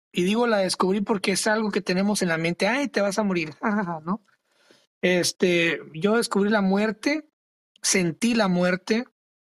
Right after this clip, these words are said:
probé la muerte, olí la muerte, experimenté estar muy cerca de morir. Cuando yo tenía un negocio en México,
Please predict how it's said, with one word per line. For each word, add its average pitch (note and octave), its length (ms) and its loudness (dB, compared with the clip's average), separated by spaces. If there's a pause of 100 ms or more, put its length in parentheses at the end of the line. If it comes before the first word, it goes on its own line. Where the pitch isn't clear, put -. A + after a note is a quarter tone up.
(160)
probé E3 480 0
la F3+ 160 0
muerte, D#3+ 440 -2
olí D#3 360 0
la D#3+ 160 -2
muerte, D#3 540 -6 (420)
experimenté D3 1080 -4 (640)
estar D#3 340 -2
muy F#3+ 420 2
cerca D#3+ 480 -2
de D3+ 80 -4
morir. D3+ 460 -4 (560)
Cuando D#3+ 260 0
yo F3 160 0
tenía F#3+ 320 0
un F#3+ 120 2
negocio F3+ 500 0
en D#3+ 100 -4
México, F3+ 560 -2